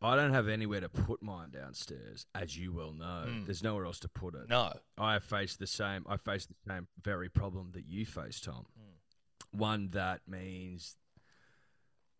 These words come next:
Speaker 1: like, in a perfect world, there wouldn't be a T V in my living room, but I sorta like having one in there. Um, inevitably, off the back of that, we watch a lot of our T V upstairs in the bedroom.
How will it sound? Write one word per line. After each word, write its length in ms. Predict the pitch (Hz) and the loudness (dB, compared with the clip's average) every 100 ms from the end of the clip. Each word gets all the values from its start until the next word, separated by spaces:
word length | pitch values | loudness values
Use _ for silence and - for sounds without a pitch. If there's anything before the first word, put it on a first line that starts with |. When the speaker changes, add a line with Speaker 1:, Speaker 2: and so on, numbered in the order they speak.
| _ _ _ _ - | _ _ _ _ 6
Speaker 1:
like, 220 | 143 120 - | 8 8 8
in 140 | 156 | 8
a 40 | 143 | 8
perfect 480 | - 147 151 135 95 | 10 12 12 8 6
world, 300 | 127 131 113 | 8 10 8
there 120 | 113 | 6
wouldn't 200 | 120 107 | 4 4
be 140 | 110 | 2
a 20 | |
T 260 | 101 117 107 | 2 2 4
V 180 | 104 113 | 4 4
in 80 | 113 | 4
my 140 | 95 | 2
living 340 | 92 87 87 85 | 0 -2 -4 -4
room, 260 | 80 78 | -6 -4
but 120 | - 101 | -2 0
I 100 | 98 | 0
sorta 320 | - 123 113 | 4 6 6
like 380 | 95 95 98 - | 4 2 0 -2
having 420 | - 104 107 95 | -4 -2 0 -2
one 220 | 85 82 - | -4 -8 -10
in 240 | 98 107 | -6 -4
there. 380 | 92 78 71 80 _ _ _ _ _ | -4 -6 -8 -10 _ _ _ _ _
Um, 600 | 92 92 90 87 85 76 - - | -6 -2 -2 -2 -4 -8 -10 0
inevitably, 760 | 117 120 151 156 92 92 95 107 | 4 6 10 8 8 4 2 6
off 160 | 117 - | 6 6
the 120 | 95 | -2
back 420 | 80 104 - 127 | 0 0 0 0
of 200 | 113 85 | -2 -4
that, 320 | 80 76 95 - - | -8 -8 -8 -10 -10
we 240 | 95 127 | -4 0
watch 220 | 127 120 | 0 0
a 40 | 107 | 0
lot 140 | 101 | 0
of 100 | 98 | 2
our 120 | 92 | 0
T 260 | - 95 92 | -2 -4 -2
V 180 | 87 85 - | -4 -6 -8
upstairs 1120 | 92 - - 92 92 95 90 - - - - _ _ _ - - - - - | -8 -6 -4 -2 -2 0 -2 -6 -14 -18 -20 _ _ _ -20 -20 -20 -20 -10
in 180 | 101 95 | -6 -4
the 80 | 85 | -4
bedroom. 460 | 80 90 82 50 | -6 -6 -8 -12